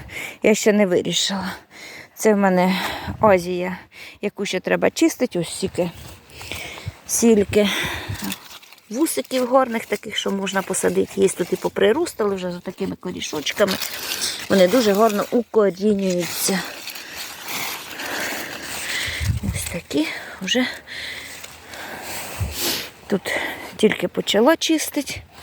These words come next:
Е, це нова посадка. Це в мене Азія теж. І оцей бугор в мене теж не чищений. Ну, я думаю,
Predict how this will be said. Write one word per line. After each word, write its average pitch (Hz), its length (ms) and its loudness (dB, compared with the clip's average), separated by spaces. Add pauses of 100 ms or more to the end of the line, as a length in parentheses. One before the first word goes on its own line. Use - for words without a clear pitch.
(1000)
Е, 214 240 8
це 196 240 4
нова 262 360 8
посадка. 311 800 4 (760)
Це 208 160 -2
в 180 40 0
мене 175 260 0 (100)
Азія 285 640 4 (280)
теж. 320 400 0 (1000)
І 339 520 6 (960)
оцей 214 300 6
бугор 208 360 4
в - 20 -2
мене 185 220 -2
теж 220 340 -2
не 202 180 0
чищений. - 760 -2 (540)
Ну, 285 120 6
я 233 120 8
думаю, 196 520 2